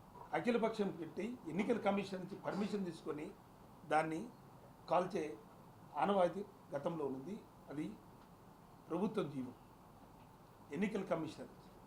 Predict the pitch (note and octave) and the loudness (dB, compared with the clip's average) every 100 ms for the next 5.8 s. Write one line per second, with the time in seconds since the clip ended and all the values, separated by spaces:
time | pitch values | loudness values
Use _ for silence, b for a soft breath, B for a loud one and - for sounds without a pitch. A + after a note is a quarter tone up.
0 | - - - - - - C#3 F#3 G#3+ A#3 | -20 -20 -20 -20 -20 -10 -2 0 2 2
1 | G3+ G3 G#3 F#3 D3+ D#3+ F#3 G3 F#3+ F3 | 6 6 6 2 2 0 0 0 0 0
2 | D3+ C3 C3 - - - - - - - | 0 -2 -2 -4 -10 -20 -20 -20 -20 -20
3 | - - - - - - B B B B | -20 -20 -20 -20 -20 -20 B B B B
4 | - - D#3+ A#3+ A#3+ A#3+ A3+ A3 F#3+ F3+ | -6 0 4 6 6 6 6 4 2 0
5 | E3+ G#3 G#3 G#3 F3 D#3+ C3 C3+ | 2 2 2 2 2 2 0 0